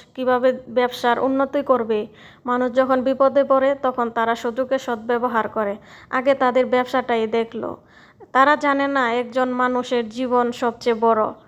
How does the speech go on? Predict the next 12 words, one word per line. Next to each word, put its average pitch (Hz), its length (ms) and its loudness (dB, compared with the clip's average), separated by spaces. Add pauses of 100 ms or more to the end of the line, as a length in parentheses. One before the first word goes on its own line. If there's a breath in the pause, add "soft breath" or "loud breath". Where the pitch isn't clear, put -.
(120)
মানুষের 277 460 2
জীবন 277 360 2
বাঁচলে 269 440 0
ব্যবসা 247 460 -2
কত 254 220 0
আসে 247 340 -2
যাবে। 214 400 -4 (520 soft breath)
তারা 262 260 4
শুধু 262 280 0
তাদের 247 320 0
ব্যবসাটাই 247 640 0
দেখলো। 226 520 -4